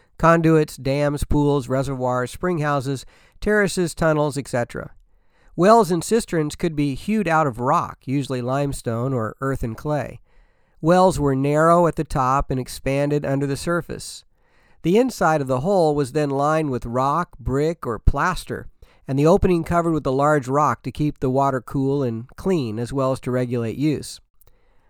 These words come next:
Okay, that's good information, but today, I want to show you what happens when you drink from God's well. T two G is about the two greatest commandments, loving God and loving others. We have to be well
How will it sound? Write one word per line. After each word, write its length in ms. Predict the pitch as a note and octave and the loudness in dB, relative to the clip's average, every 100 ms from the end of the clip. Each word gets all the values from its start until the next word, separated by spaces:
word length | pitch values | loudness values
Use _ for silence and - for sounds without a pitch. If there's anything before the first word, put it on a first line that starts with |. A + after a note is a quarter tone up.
| _ _ - | _ _ -2
Okay, 320 | G#3 G3 E3+ | 4 4 4
that's 220 | F#3+ G#3+ - | 2 0 2
good 180 | B3 | 2
information, 680 | A3 F3+ D3+ D#3+ F3+ C#3+ B2 - | 2 2 2 4 2 0 -4 -2
but 180 | D#3 - | -2 0
today, 540 | F3 A#3 B3 C#3 D#3+ - - - _ - | 0 0 0 -2 -6 -14 -20 -20 _ 0
I 80 | G#3+ | 2
want 160 | D4 | 4
to 60 | B3 | 2
show 160 | A#3 | 4
you 140 | G3+ E3 | 2 4
what 120 | D3 | 2
happens 500 | D#3 F#3+ A3 A3 G#3 | 4 4 2 -2 -2
when 200 | D3+ B2+ | -2 -2
you 120 | A#2+ | -4
drink 400 | A#2 C#3+ F#3+ A#3 | -4 0 2 2
from 260 | - A#2 A2+ | -4 -6 0
God's 380 | B2+ D3+ F3+ C#3+ | 4 4 2 -2
well. 460 | C3 A2+ G#2 - - _ - _ - | 0 0 -4 -10 -16 _ -20 _ -4
T 140 | F3+ F3 | 0 2
two 180 | F3+ | 2
G 220 | D#3 D#3+ G3+ | 0 0 0
is 140 | D3+ | 0
about 280 | D3+ C#3+ C3+ | 0 0 -2
the 60 | |
two 180 | C#3 D#3 | -4 -4
greatest 380 | C#3 C3+ C3 - | 0 0 -2 -2
commandments, 560 | C#3 C#3 E3 G3 G3 - _ - - | -2 0 2 0 -2 -10 _ -16 4
loving 400 | D#3+ G3+ A3+ F#3 | 6 6 4 4
God 320 | E3+ F3+ E3 | 6 6 4
and 100 | C#3+ | 2
loving 260 | C#3+ C#3+ | 0 0
others. 380 | C#3+ C#3 A#2+ - - _ _ _ | 0 -2 -4 -12 -20 _ _ _
We 120 | E3 G3+ | -2 0
have 200 | G#3+ - | 2 0
to 100 | G3+ | -2
be 160 | F#3 | 0
well 500 | D#3+ D#3 G3+ G#3 G3 | 0 2 4 4 0